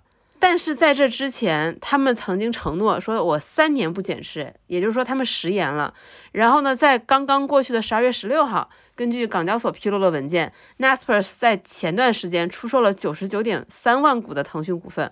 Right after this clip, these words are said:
那他们的持股比例呢，也在不断的减少。在这之前，市场对于腾讯的大股东抛售股份和腾讯清仓美团这两件事儿，都是觉得这是不可能发生的事情，因为今年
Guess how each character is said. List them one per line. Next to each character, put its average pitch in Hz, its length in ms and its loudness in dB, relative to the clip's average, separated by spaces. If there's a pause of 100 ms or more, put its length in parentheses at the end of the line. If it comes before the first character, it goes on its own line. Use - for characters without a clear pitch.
那 294 100 -8
他 302 140 0
们 302 100 2
的 285 60 2
持 - 180 -4
股 262 140 -2
比 196 160 -4
例 180 220 -2
呢， 202 120 0
也 160 140 0
在 214 100 -4
不 190 120 -6
断 254 120 2
的 226 120 2
减 165 180 -2
少。 156 300 -2
在 339 120 4
这 294 140 0
之 302 220 -4
前， 165 440 0
市 330 240 -2
场 165 300 -2
对 233 180 0
于 202 140 2
腾 185 220 -4
讯 269 120 -2
的 262 80 2
大 262 200 4
股 165 160 -10
东 190 260 0
抛 - 180 0
售 254 140 2
股 214 160 -8
份 233 300 2 (320)
和 233 120 -2
腾 214 200 0
讯 277 180 0
清 269 180 -4
仓 269 200 0
美 233 120 0
团 165 280 -2
这 269 80 -2
两 240 180 4
件 160 140 -4
事 - 100 0
儿， 160 160 4 (500)
都 339 140 0
是 359 140 4
觉 262 120 0
得 285 140 2
这 359 160 -6
是 349 80 -2
不 - 140 -10
可 294 120 -2
能 190 120 0
发 269 160 2
生 349 120 0
的 370 80 6
事 294 160 -2
情， 170 240 -2 (220)
因 330 160 -2
为 349 160 2
今 330 300 4
年 175 360 2